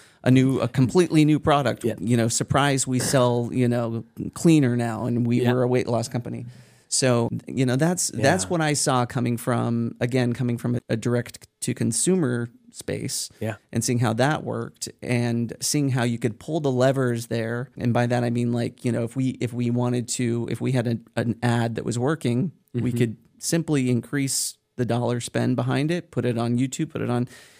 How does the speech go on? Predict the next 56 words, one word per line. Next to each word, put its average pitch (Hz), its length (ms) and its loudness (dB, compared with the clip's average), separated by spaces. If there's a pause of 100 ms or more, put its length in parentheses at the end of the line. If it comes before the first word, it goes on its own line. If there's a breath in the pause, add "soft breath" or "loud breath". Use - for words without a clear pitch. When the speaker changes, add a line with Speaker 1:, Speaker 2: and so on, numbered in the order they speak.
(120 loud breath)
Speaker 1:
and 120 220 2
we 117 160 0
would 120 180 0
see 120 460 -2 (480)
things 123 260 0
go 143 140 -2
up. 143 220 -4 (440 soft breath)
Direct 127 260 0
sales 175 240 0
is 113 80 0
very 120 220 0
different. 139 580 -4
You 120 220 -4
don't 123 220 0
Speaker 2:
Mm-hmm. 120 100 2
Speaker 1:
have 131 140 0
those 120 300 -2
in, 120 280 0 (240)
you 123 120 0
know, 113 120 2
those 117 240 -4
one 123 200 2
levers, 123 420 0
you 127 280 0
know, 120 120 2
that 113 180 2
Speaker 2:
<laughs> 127 80 2
Speaker 1:
one 139 80 4
lever 135 180 4
that 120 80 0
controls 131 380 2
Speaker 2:
You 143 60 6
don't 160 100 6
Speaker 1:
everything. 160 160 4
Speaker 2:
have 160 120 4
the 135 60 4
buttons 123 460 2
like 104 240 -2
Speaker 1:
You 139 160 6
Speaker 2:
that. - 20 4
Speaker 1:
have 139 400 4
a 131 140 4
Speaker 2:
<laughs> - 20 4
Yeah. 120 80 4
Speaker 1:
lot 143 300 4
of 135 140 0
Speaker 2:
Yeah. 127 100 -12 (240)
Speaker 1:
different 139 340 4
competing 123 460 0
cultures 151 420 -2
and 120 100 -2
ideas. 113 440 0
Speaker 2:
Yes. 107 40 -4
Speaker 1:
And 113 120 2
so 123 160 0
it's, 127 180 -4